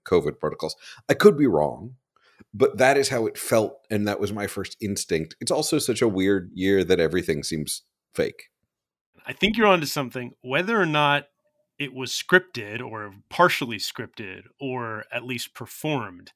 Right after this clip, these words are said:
Speaker 2: I think Tom Cruise, I don't know the man, <laughs> and I probably never will, but I think Tom Cruise might not have a side of him that isn't somewhat performative.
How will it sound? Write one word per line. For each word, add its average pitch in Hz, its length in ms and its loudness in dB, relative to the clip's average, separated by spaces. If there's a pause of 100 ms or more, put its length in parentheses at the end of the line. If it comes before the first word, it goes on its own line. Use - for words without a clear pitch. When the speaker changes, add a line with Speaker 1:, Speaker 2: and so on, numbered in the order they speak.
(580)
Speaker 2:
I 143 140 6
think 240 500 -6
Tom 170 460 0
Cruise, 107 760 -8 (520)
I 113 160 -10
don't 147 140 -4
know 160 180 2
the 147 60 -2
man, 147 500 -2 (200)
<laughs> - 240 -20
and 170 100 2
I 139 40 0
probably 165 480 4
never 135 320 0
will, 120 440 -2 (720)
but 165 100 2
I 165 80 6
think 269 340 -2
Tom 254 320 0
Cruise 226 400 -2
might 156 360 0 (160)
not 135 360 -2
have 131 360 -2
a 120 40 -10
side 127 380 -4
of 120 120 -12
him 107 200 -14
that 107 140 -10
isn't 104 260 -14
somewhat 107 540 -10
performative. 92 920 -20